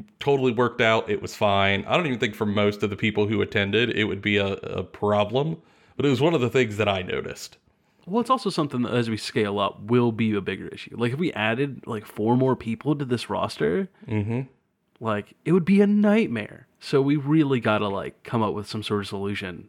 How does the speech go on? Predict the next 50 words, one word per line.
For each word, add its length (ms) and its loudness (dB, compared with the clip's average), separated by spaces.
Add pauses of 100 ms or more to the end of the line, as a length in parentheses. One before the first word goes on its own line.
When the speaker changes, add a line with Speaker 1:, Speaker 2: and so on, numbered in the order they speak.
(120)
Speaker 2:
because 240 -10
we, 120 -4 (100)
we 180 0
have 160 4
more 160 4
friends 280 2
we 100 -2
want 220 -4
to 120 -8
ho-, 120 -10
come 200 -12
play 180 -6
with 120 -10
us. 380 -20
Like, 280 -20 (200)
Speaker 1:
Mm-hmm. 300 2 (800)
Speaker 2:
um, 80 -6
Speaker 1:
Yeah, 100 -4
man. 140 -8
Speaker 2:
who 80 4
knows? 260 4
Maybe 280 2
we'll 180 0
keep 260 -4
doing 280 2
these, 240 -2
and 100 -2
one 160 4
day 140 6
we'll 160 -2
just 200 -4 (120)
rent 260 2
out, 180 2
like, 260 -2
t-, 100 -6
rent 240 0
out 160 0
a 40 -4
convention 520 -4
center 260 -4 (280)
<laughs> 280 -6
for, 160 2 (520)
like, 260 -2
a, 100 4
like, 240 -2
at 80 4
a 40 -2
convention 640 0 (500)
conference 500 2
room 420 2